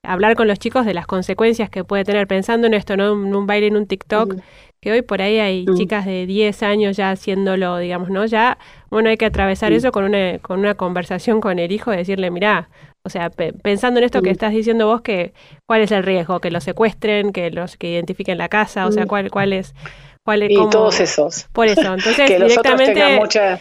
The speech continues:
Speaker 1: digo, porque es algo recreativo, ¿no? Los chicos lo hacen como una actividad lúdica, pero en el fondo <laughs> tiene como esta parte de decir,
Speaker 2: Mm.
Speaker 1: bueno, hablar con tu hijo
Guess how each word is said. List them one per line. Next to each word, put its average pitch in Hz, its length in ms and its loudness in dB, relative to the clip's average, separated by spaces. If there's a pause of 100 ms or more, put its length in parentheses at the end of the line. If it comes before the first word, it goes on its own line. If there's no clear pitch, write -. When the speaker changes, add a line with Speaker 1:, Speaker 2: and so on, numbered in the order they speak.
(200)
Speaker 1:
digo, 240 400 4
porque 214 320 2 (360)
es 240 140 0
algo 247 240 4
recreativo, 208 840 2
¿no? 208 220 4
Los 190 140 -2
chicos 214 220 -4
lo 196 100 0
hacen 196 200 -2
como 190 160 -4
una 190 120 0
actividad 185 460 -2
lúdica, 190 560 -2
pero 185 180 -4
en 185 80 -2
el 190 100 -4
fondo 240 420 4
<laughs> - 0 -
tiene 233 400 4
como 185 240 -4
esta 208 220 -2
parte 208 260 -2
de 202 40 2
decir, 185 120 4
Speaker 2:
Mm. 185 40 2
Speaker 1:
bueno, 196 260 2
hablar 185 380 -2
con 202 180 -2
tu 196 80 0
hijo 233 300 0